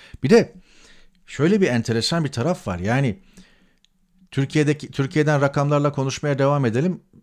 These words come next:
Söylediğim rakamlar iki bin yirmi bir rakamları ve kabaca söylüyorum. Yani tam yü-, e, nokta rakamlar değil. Yaklaşık rakamlar. Şimdi yirmi dokuz milyon çalışanın beş milyonu yaklaşık kamuda çalışıyor. Ve bu yirmi dokuz milyon çalışan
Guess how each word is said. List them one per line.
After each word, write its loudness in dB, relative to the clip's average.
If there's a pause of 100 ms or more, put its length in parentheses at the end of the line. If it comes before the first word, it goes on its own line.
(120)
Söylediğim 0
rakamlar -2
iki -4
bin 0
yirmi 0
bir -2
rakamları 0
ve 0
kabaca 2
söylüyorum. -10
Yani -2
tam -2
yü-, -8
e, -18 (200)
nokta 2
rakamlar 0
değil. -10 (560)
Yaklaşık -2
rakamlar. -8 (600)
Şimdi 0
yirmi 4
dokuz 4
milyon 0
çalışanın -2 (200)
beş 6
milyonu 0
yaklaşık -2
kamuda 0
çalışıyor. -14 (400)
Ve 2 (240)
bu 4
yirmi 4
dokuz 2
milyon 4
çalışan 0